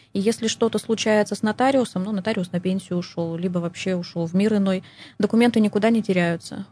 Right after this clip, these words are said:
Они передаются в единый нотариальный архив. И именно оттуда, в случае чего, в случае надобности, можно будет получить, а, дубликаты документов или копии документов, э, которые необходимы будут заявителю.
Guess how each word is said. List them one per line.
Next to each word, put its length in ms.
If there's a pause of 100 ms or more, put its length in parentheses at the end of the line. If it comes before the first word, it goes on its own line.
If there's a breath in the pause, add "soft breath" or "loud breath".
(260)
Они 280
передаются 520
в 40
единый 320
нотариальный 560
архив. 420 (380 soft breath)
И 160
именно 520
оттуда, 360
в 60
случае 360
чего, 340
в 60
случае 360
надобности, 560
можно 280
будет 220
получить, 500 (280 soft breath)
а, 160
дубликаты 480
документов 600
или 100
копии 340
документов, 560 (100)
э, 300
которые 320
необходимы 480
будут 260
заявителю. 520